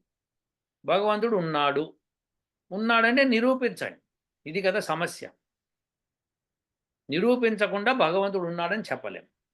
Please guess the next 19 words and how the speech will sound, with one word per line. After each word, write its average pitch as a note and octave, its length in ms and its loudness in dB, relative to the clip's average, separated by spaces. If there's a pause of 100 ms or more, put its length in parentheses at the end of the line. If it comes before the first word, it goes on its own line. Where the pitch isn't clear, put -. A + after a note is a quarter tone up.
(2750)
నిరూపించి F#3+ 520 2
తీరాలి. D3+ 340 0
నేను C4 160 4
నిరూపిస్తాను. F3 640 -2 (360)
మీరు G#3+ 260 2
కూడా A#3 180 6 (280)
మార్గం F3+ 380 0
చెప్పాలి. C3 400 -2 (360)
ఎలా G3 220 4
నిరూపించచ్చు F#3 840 -2
అని F3 180 -4
మీకు F#3+ 360 -2
మీరు F#3 220 -2
ప్రశ్నించుకోండి. E3 840 -6 (1600)
భగవంతుడు G3+ 680 2
ఉన్నాడు F3+ 340 0
అని A3 140 -2
ఎలా F3 200 4
నిరూపిస్తాము? B2+ 840 -8